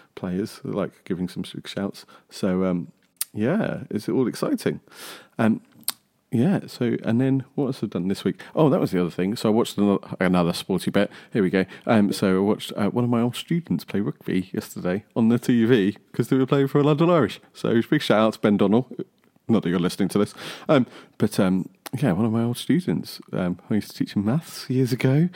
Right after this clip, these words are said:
So, uh, big shout out to Ben Donnell. And, uh, yeah, he scored his first ever Premiership try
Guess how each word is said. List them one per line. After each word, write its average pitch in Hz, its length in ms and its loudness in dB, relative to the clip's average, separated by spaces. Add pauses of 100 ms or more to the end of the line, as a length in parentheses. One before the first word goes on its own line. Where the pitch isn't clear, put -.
(240)
So, 123 400 0
uh, 131 320 2
big 143 140 -2
shout 123 180 2
out 120 120 2
to - 60 -16
Ben 123 160 4
Donnell. 147 340 4 (340)
And, 123 260 4
uh, 127 320 4 (240)
yeah, 135 180 0
he 107 120 -2
scored 120 260 0
his 123 80 -2
first 123 320 0
ever 117 100 0
Premiership 120 460 0
try 104 340 2